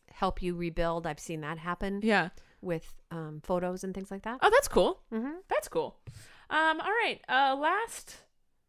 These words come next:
Speaker 2: uh, last question. Best Miranda says, "Are drones getting out of hand? We need, do we need drones to deliver us Starbucks coffee?" And I didn't know what that meant.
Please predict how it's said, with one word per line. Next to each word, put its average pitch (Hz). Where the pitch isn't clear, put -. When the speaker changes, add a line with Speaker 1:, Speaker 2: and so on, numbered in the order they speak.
Speaker 2:
uh, 220
last 262
question. 226
Best 226
Miranda 262
says, 214
"Are 226
drones 226
getting 226
out 202
of 190
hand? 165
We 208
need, 220
do 247
we 240
need 240
drones 208
to -
deliver 190
us 170
Starbucks 165
coffee?" 160
And 220
I 240
didn't 359
know 392
what 403
that 311
meant. 277